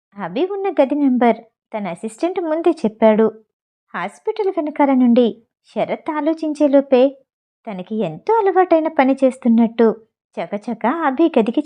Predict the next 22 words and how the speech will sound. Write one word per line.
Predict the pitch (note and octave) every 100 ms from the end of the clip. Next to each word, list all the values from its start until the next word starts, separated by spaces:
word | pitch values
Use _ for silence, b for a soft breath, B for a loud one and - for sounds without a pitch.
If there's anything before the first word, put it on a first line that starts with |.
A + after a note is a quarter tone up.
| -
చేరుకుంది. | A#3 A3+ A3+ A3 A3+ - _ _ _ _ _ _ _ _
ధృతి | G3+ G3+ F3+ F#4+
వచ్చిన | G4 G4 D#4+
దారి | E4+ D4+ C#4
వెంటే | B3 B3 A3+ A#3 - _ _
శరత్ | - C#4+ F#4 -
కూడా | E4 D#4+ D#4
వచ్చి | C#4+ - C4+ C#4 - _
కిటికీలో | G#3+ - - C4+ C#4
నుండి | B3+ B3 F#4
లోపలికి | F4 F4 E4 C4
దిగాడు. | A3 A3+ A3+ A3+ A#3 A3+ - _ _ _ _ _ _ G#3
మంచం | G3+ F3+ - C#4
మీద | C4+ A3+
నిర్జీవంగా | E4 C4+ G#3+ - G#4 G#4 F#4 F#4+
ఉన్న | E4 D4
అభిని | C4 C4+ C4+ C4 B3+
చూస్తే | A#3 B3+ A#3+ A3+ _ _ _ -
శరత్కి | E3 D#3+ - D#4+
బాధగా | - C#4 C#4 D4 C4+
అనిపించింది. | A3 G#3+ A3+ A3 A3+ A3 A3+ - _ _ _ _
ధృతికి | F3+ G3 F3+ A#3+ B3 B3 B3 B3+